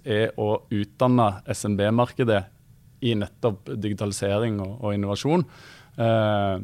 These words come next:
så det er både et godt eksempel på en s-, spisset nettside, eh, men der ligger det også, eh, en hel del både e-læring og læringsressurser på nettopp disse prosessene, eh,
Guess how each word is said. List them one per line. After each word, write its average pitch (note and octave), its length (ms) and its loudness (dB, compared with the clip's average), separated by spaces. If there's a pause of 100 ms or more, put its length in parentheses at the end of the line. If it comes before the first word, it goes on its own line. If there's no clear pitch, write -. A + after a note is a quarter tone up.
(280)
så C3 100 -4
det C3 140 6
er B2+ 80 -2
både B2 240 4
et C3+ 100 2
godt C3 160 0
eksempel B2 560 0
på C3+ 80 0
en A#2+ 140 0 (180)
s-, - 140 -12 (100)
spisset - 480 0
nettside, C#3+ 460 4 (420)
eh, B2 160 2
men A#2 160 6
der C3 160 6
ligger A#2 240 4
det A2+ 60 6
også, B2 420 2
eh, A2 300 2 (160)
en A2 100 2
hel A2+ 240 2
del A2 320 4
både A2 320 -2
e-læring A2 480 4
og G#2 80 0
læringsressurser G#2 1040 0 (320)
på C#3 140 2
nettopp G#2+ 400 0
disse G#2+ 180 -4
prosessene, G#2 560 -4 (320)
eh, G#2+ 80 0